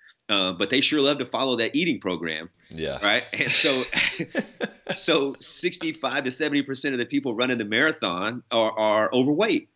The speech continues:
Speaker 1: just because
Speaker 2: Yeah.
Speaker 1: they run so many miles, they feel like they deserve to eat. And, you know, if you've ever seen somebody who wins a marathon, right, they look like a starved chicken.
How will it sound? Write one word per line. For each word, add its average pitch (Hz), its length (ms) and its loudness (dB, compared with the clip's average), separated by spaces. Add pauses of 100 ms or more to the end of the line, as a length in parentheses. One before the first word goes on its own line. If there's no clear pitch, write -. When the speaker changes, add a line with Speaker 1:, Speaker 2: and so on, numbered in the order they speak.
Speaker 1:
just 123 160 2
because 131 200 4
Speaker 2:
Yeah. 139 80 4
Speaker 1:
they 131 100 6
run 139 240 2
so 151 120 2
many 131 180 2
miles, 117 340 2
they 110 120 2
feel 127 180 -2
like 120 180 0
they - 100 2
deserve 107 500 0
to - 140 -2
eat. 131 380 2 (500)
And, 110 200 4
you 123 80 4
know, 117 60 2
if 107 100 -2
you've 135 100 4
ever 147 160 4
seen 135 200 0
somebody 135 280 2
who 127 100 4
wins 120 280 2
a 113 60 0
marathon, 107 540 0
right, 110 220 2
they 110 120 2
look 120 160 0
like 107 120 -6
a 98 40 -2
starved 113 400 2
chicken. 170 360 -2